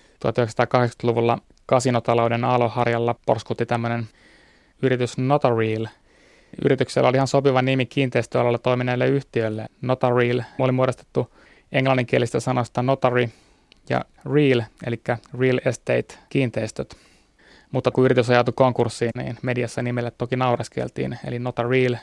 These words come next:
not a real, ei todellista. Kun nimiä keksitään, niin nimiavaruushan on rajallinen.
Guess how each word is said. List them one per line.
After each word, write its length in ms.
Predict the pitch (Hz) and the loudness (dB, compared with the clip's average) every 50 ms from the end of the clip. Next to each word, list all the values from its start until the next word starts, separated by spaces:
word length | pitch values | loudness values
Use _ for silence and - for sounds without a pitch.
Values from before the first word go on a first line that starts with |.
| - _ _ _ - | -12 _ _ _ -8
not 300 | 127 127 127 - - - _ - | -6 -6 -6 -6 -8 -14 _ -8
a 180 | - 123 123 | -6 -2 0
real, 260 | 131 135 127 120 120 113 - _ _ _ _ _ - - - - - - - _ | 0 2 0 0 -2 -6 -10 _ _ _ _ _ -20 -20 -20 -20 -20 -20 -12 _
ei 120 | - 127 - | -4 -4 0
todellista. 580 | - 131 123 117 113 113 113 107 - - 120 113 - - - - - _ _ _ _ _ _ _ - - - - - _ _ | 2 2 2 2 0 -2 -4 -8 -10 -10 -12 -12 -12 -14 -20 -20 -20 _ _ _ _ _ _ _ -20 -20 -20 -20 -20 _ _
Kun 120 | - 117 | -4 0
nimiä 260 | 117 127 127 127 120 - | 0 2 2 2 0 0
keksitään, 560 | - 120 123 - - 117 - - 110 110 110 | 0 0 -2 0 -2 -6 -6 -6 -6 -6 -6
niin 220 | 107 110 110 - - 127 123 117 | -8 -10 -10 -10 -10 -10 -8 -4
nimiavaruushan 840 | 123 135 135 131 123 120 120 120 117 113 117 113 110 - - 117 113 | -2 0 0 2 2 4 4 4 4 4 2 0 -2 -4 -8 -8 -8
on 200 | 113 113 110 107 - - - - _ _ - | -8 -8 -10 -12 -14 -18 -20 -20 _ _ -8
rajallinen. 680 | - - 131 127 123 117 110 110 110 110 110 107 107 110 | 0 2 2 4 4 2 0 -2 -4 -6 -6 -8 -10 -12